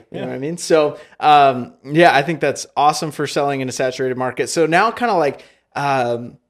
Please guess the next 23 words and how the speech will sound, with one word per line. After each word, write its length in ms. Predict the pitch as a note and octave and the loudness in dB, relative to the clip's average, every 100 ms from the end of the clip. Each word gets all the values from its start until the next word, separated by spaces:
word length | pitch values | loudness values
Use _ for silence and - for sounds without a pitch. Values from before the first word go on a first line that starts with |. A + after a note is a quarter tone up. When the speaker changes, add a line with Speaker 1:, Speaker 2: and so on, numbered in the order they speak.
| - | -10
Speaker 1:
you 140 | D3+ | -4
know, 100 | D#3+ | -4
at 80 | D#3 | -6
the 60 | - | -12
closing 480 | - D#3+ D#3 D#3 C3 | -6 -4 -4 -8 -10
table, 480 | B2+ - - - _ _ _ - | -12 -12 -14 -18 _ _ _ -14
Speaker 2:
Yeah. 100 | C3+ | -8
Speaker 1:
you 120 | D#3 | -6
know, 120 | D3+ | -4
you're 180 | D3 D3+ | -4 -2
with 180 | E3 - | -4 -4
someone 460 | - F3 D3+ C#3+ C#3 | -6 -6 -4 -4 -2
that's, 300 | C3 B2+ - | -4 -6 -12
they've 260 | C3+ C#3 | -8 -6
maybe 240 | G#3 A#3 D3 | -4 -4 -2
had 220 | C#3+ C#3+ | -2 -4
the 80 | A2+ | -6
solar 260 | C3 B2 | -6 -6
presentation 680 | A#2 A#2 A#2+ B2 B2+ - B2+ | -8 -14 -14 -12 -12 -14 -12
done 160 | A#2+ A2+ | -10 -12
a 40 | |
few 200 | - B2 | -14 -16
times. 600 | B2 - A2 - _ - | -16 -16 -16 -16 _ -20